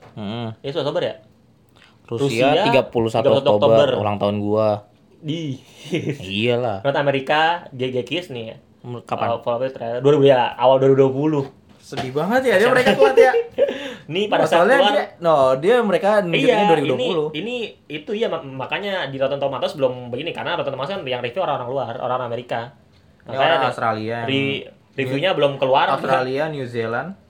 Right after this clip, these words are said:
Speaker 2: Di Amerika mah lama
Speaker 1: sama
Speaker 2: juga ya?
Speaker 1: Cina.
Speaker 2: Udah early, cuman
Speaker 1: Oh,
Speaker 2: dia
Speaker 1: mereka jadi
Speaker 2: Oh,
Speaker 1: ini
Speaker 2: cowok dia, dia cuman, oh, ini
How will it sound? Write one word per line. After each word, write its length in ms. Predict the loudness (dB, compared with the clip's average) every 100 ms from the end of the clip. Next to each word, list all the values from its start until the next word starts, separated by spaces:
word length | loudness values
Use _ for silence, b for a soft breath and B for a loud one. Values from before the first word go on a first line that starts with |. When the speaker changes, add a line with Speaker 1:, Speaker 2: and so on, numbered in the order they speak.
| _ _ _ _
Speaker 2:
Di 160 | -6 -4
Amerika 280 | -4 -6
mah 120 | -8 -10
lama 220 | -8 -4
Speaker 1:
sama 200 | -2 -2 0
Speaker 2:
juga 140 | 0
ya? 100 | -2
Speaker 1:
Cina. 180 | -6 -12 -16 _ _ _ _ _ _ _ _ _ -6
Speaker 2:
Udah 140 | -2
early, 180 | 0 -2 -6 -6
cuman 240 | -4 0 0
Speaker 1:
Oh, 60 | 4
Speaker 2:
dia 160 | 4 4 2
Speaker 1:
mereka 200 | 0 -2 0
jadi 200 | 0 -2 0
Speaker 2:
Oh, 100 | 4
Speaker 1:
ini 100 | 4
Speaker 2:
cowok 260 | 6 6 6
dia, 220 | 4 4 4 0
dia 140 | -4 -4
cuman, 260 | -4 -4 -2
oh, 120 | -2
ini 160 | -2